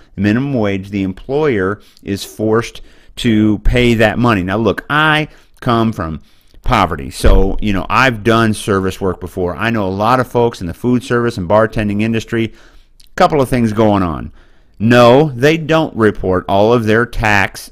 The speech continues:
or all of their cash, uh, for, as income.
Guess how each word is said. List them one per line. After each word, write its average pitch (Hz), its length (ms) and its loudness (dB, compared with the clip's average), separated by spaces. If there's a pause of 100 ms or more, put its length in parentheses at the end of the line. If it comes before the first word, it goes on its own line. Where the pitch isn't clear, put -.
(120)
or 110 140 4
all 117 240 4
of 127 100 2
their 123 160 4
cash, 104 640 -6 (320)
uh, 98 320 0
for, - 260 -12
as 104 240 0
income. 98 600 -4